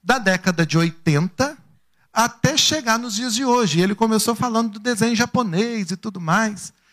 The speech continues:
Eu sou da década de noventa, né? Nasci em oitenta e sete, mas essa época era desenho animado da década de noventa. E eu achei interessante o que ele tava dizendo, porque naquela época, os desenhos animados mostravam a figura de homens valentes,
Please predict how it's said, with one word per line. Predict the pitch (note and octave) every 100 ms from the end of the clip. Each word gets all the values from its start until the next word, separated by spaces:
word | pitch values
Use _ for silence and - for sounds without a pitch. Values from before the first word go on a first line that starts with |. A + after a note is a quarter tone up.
| _
Eu | A3+
sou | -
da | C4+
década | A#3+ A#3 A#3 A#3
de | A#3
noventa, | D4 F#3 D3+ C#3
né? | C3+
Nasci | C#3+ C#3+ F#3
em |
oitenta | F#3+ F#3+ F3+
e | F#3
sete, | - F#3+ A3+
mas | A#3
essa | A3+ G3+ G#3+
época | F3+ F#3+ -
era | A#3 A3+ - _ _
desenho | F3 F3 G3+
animado | F#3+ E3 F3+
da | F#3
década | F#3+ G3 G3 F#3+
de | F#3+
noventa. | G#3 G3 C3+ B2 - _ _ - _
E | C#4+
eu | E4+
achei | E4 E4
interessante | D#4+ E4 F4+ - F4 -
o |
que | C4
ele | A#3
tava | G#3 F#3+
dizendo, | E3 D3+ C#3 G2+
porque | - B3
naquela | D#4 D4+ D#4+ C#4+
época, | G#3 C#4+ C#4+ - D3+ A#2 - - - - A3+
os | B3
desenhos | B3+ C4+ C#4+ D#4+
animados | C#4 C4 A3+ B3+ A#3
mostravam | C#4+ C#4+ A#3+ B3 A#3
a | A#3
figura | A#3+ F3 F3+ E3+ E3
de | C3 G3+
homens | G3 D3+ C#3 B2+ G#2+
valentes, | F3 G3 D3+ C#3 E3 - E4 - - -